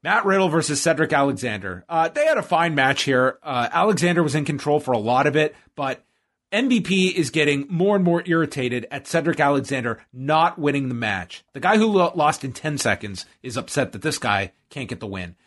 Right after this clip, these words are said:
They just want to get out of here because if Riddle wins, he gets another U S title match. Uh, there's a P K that misses,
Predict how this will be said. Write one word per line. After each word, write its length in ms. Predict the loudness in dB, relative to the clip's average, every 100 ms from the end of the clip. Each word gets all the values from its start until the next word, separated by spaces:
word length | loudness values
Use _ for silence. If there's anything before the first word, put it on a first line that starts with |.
| -2
They 140 | 0
just 160 | 2 4
want 100 | 2
to 60 | 2
get 140 | 2
out 120 | 0
of 80 | -2
here 240 | -4 -8 _ _ -14
because 460 | -6 -4 -4 -8 -10
if 140 | -2
Riddle 240 | 2 4
wins, 320 | 2 0 -4 -10
he 80 | -10
gets 180 | -8 -6
another 220 | -4 -4
U 180 | -4 -4
S 140 | -4
title 240 | -6 -10 -10
match. 360 | -12 -14 -16 _ _ _ _ _ _ -6
Uh, 220 | 0 0 0 _ _ _ _ _ _ _ _ _ _ _ _ _ _ _ -4
there's 160 | 0 0
a 60 |
P 240 | -2 -2 0
K 240 | 2 2
that 160 | 2 2
misses, 540 | 0 0 -2 -2